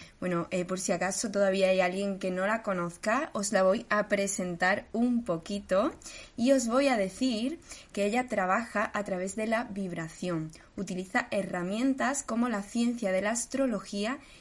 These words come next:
y la numerología para ver su geometría sagrada,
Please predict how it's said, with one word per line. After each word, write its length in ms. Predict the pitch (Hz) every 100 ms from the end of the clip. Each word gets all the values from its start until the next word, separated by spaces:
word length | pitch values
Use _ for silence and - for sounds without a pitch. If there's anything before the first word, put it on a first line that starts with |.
| -
y 120 | 226
la 180 | 247 277 262
numerología 960 | 233 226 208 185 170 165 - 165 143 - - -
para 220 | - 185
ver 160 | 180 196
su 280 | - 247 311
geometría 560 | 233 196 170 180 240 -
sagrada, 680 | - - 175 160 160 139